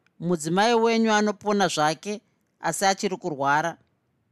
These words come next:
"Inga ndapinda rushambwa. Hazvinei, ndiko kuita kwaMwari, anopa achitora zvakare,"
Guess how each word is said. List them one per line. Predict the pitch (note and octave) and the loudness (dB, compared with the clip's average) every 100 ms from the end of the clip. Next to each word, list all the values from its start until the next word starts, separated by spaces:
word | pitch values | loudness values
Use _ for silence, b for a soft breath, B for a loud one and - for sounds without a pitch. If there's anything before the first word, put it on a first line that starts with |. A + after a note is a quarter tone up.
| _ _ _ _ _ _ - | _ _ _ _ _ _ -4
"Inga | B3 A3+ | 0 0
ndapinda | E3+ E3 - G3 F3+ | 2 0 0 -2 0
rushambwa. | E3 D#3 F3 D3+ D3 D3+ E3 - _ _ _ _ _ _ - | -2 -4 -2 -2 -2 -6 -10 -10 _ _ _ _ _ _ -4
Hazvinei, | F#3+ G3+ C#4+ D#4 D4 C#4 D#4 _ _ _ - | -2 0 2 4 2 0 -2 _ _ _ -10
ndiko | F3+ A#3 D#4+ | -8 -4 -4
kuita | C4+ C4 B3 | -4 -4 -2
kwaMwari, | C4 C#4 C4+ B3 A#3 B3 _ _ _ _ | 0 0 2 0 -2 -6 _ _ _ _
anopa | - C4 C#4+ B3+ B3+ | -4 0 2 0 0
achitora | C4 A#3 A3 A#3+ A3 | 0 -2 -2 0 0
zvakare," | E3+ - G3+ G3+ | -4 -6 -4 -4